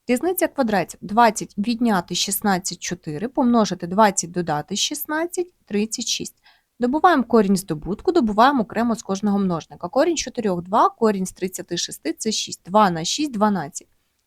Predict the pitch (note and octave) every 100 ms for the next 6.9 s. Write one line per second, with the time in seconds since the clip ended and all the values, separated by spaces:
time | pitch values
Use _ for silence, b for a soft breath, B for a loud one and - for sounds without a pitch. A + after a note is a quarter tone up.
0 | _ G3+ C4 E4+ D#4 B3+ A3+ A3 - A#3
1 | D4 G4+ - B3 B3 G#3 F3+ E3+ B B
2 | _ - - - A3+ A3+ F#3 B3+ C#4 G#3
3 | E3+ D#3+ D#3 F#3 A3+ D4+ b b _ C4+
4 | C4+ A3+ G3+ G3+ B3 C#4 C4 A3+ G#3 G3+
5 | A3 G3+ F#3+ F#3 F3+ G#3+ F3 - - D3
6 | D3 - C4+ - A3+ G#3+ F3+ F#3+ B3